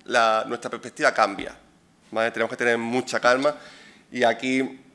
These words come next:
ese sería el primer paso, ¿vale? El primer paso, tener calma, ¿vale? Respirar, eh, no alentarnos, intentar ganar todo el tiempo posible. Entiendo que ya todo el mundo sabe que es una sextorsión, ¿no? ¿Alguien me lo define?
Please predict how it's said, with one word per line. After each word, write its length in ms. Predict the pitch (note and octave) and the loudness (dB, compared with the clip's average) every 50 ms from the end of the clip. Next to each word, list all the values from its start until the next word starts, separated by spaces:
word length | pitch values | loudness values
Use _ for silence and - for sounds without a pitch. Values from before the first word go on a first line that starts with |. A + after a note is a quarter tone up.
| _ _ _ _ _ - | _ _ _ _ _ -8
ese 140 | - C3 B2+ | -6 -4 -4
sería 200 | A#2 C3+ B2+ B2+ | 0 6 6 6
el 60 | B2 | 6
primer 320 | - B2+ B2 B2 B2 A#2 - | 6 4 2 2 2 4 6
paso, 380 | - B2 B2+ - - C#3 B2+ | 6 6 6 4 2 0 2
¿vale? 200 | B2 A#2+ B2 B2+ | 4 4 4 2
El 120 | C#3+ C#3+ - | 0 -4 -8
primer 280 | - - A#2 A#2 A#2 | -10 -6 -6 -4 -4
paso, 200 | A#2 A#2+ - B2 | -4 -6 -8 -6
tener 280 | - A#2 A#2 A2+ A2+ - | -4 -2 0 0 -2 0
calma, 440 | - A#2 A#2 A#2+ B2 B2+ C3+ C#3 - - - | 0 0 0 2 0 -2 -2 -2 -6 -12 -8
¿vale? 240 | A2 A2 A2+ A#2 A2 | -4 -2 0 0 0
Respirar, 720 | A2 A2 - - - A2+ G#2+ A2+ A#2 B2 - - - - | -2 -8 -14 -12 -6 -2 2 2 2 2 0 -4 -10 -14
eh, 240 | - A2+ G#2 G#2 G#2 G#2 | -12 -10 -8 -8 -6 -6
no 200 | A2+ A2 A2+ A2+ | -4 -2 0 2
alentarnos, 600 | A#2 A2+ G#2+ G2 - A#2+ B2 B2+ C3 C3 C3 - - - - - - - _ _ _ - | 0 0 -2 -2 -2 -2 -2 -2 -4 -6 -8 -8 -14 -20 -20 -20 -20 -20 _ _ _ -8
intentar 460 | B2+ B2+ B2+ B2+ A#2 - C#3+ C3+ C3 | -4 0 2 2 4 6 6 6 6
ganar 460 | C3 B2+ B2+ C3 A#2+ - - - - | 6 6 4 4 4 0 -4 -12 -4
todo 220 | - C#3 C3 B2+ B2 | 0 0 2 2 2
el 80 | A#2 | 0
tiempo 680 | - - A#2+ A#2+ A#2 - - A#2+ A#2 A#2 A#2 A2+ A2 - | -2 -4 -4 -4 -4 -4 -4 -2 0 0 0 -2 -2 -6
posible. 480 | A2+ A2 - C3+ B2+ C3 C#3 C#3 C#3 - - - _ _ - | -8 -10 -8 -6 -4 -2 -4 -4 -6 -10 -20 -20 _ _ -6
Entiendo 380 | - A#2+ A#2 C#3 D3 D3+ D#3+ | -6 -6 -2 0 4 6 6
que 100 | C#3+ C#3 | 6 8
ya 140 | C3+ C3+ C#3+ | 6 6 6
todo 120 | - C#3+ C#3 | 6 4 2
el 80 | C3+ | 4
mundo 160 | C#3 C#3+ C#3+ | 2 2 0
sabe 200 | C#3 - B2 B2 | 2 2 2 2
que 80 | - A#2 | 2 2
es 20 | |
una 100 | A2+ A2+ | -2 -2
sextorsión, 640 | A2 - A2 - A2 G#2 - - - G#2 F#2+ F#2+ F#2+ | -2 -4 -8 -10 -10 -10 -10 -6 -6 -4 -4 -4 -4
¿no? 160 | G2+ C3+ F3 - - - _ _ _ _ _ _ _ _ _ _ _ _ _ _ _ _ _ _ _ _ _ _ _ _ _ _ _ _ _ _ - | -6 -6 -6 -8 -14 -20 _ _ _ _ _ _ _ _ _ _ _ _ _ _ _ _ _ _ _ _ _ _ _ _ _ _ _ _ _ _ -2
¿Alguien 220 | - B2 C3 C3 | 0 0 0 0
me 60 | B2+ B2 | 0 0
lo 80 | A#2+ | -2
define? 380 | A#2+ A#2+ - - D3 D#3 E3 | -2 -2 -4 -6 -8 -8 -8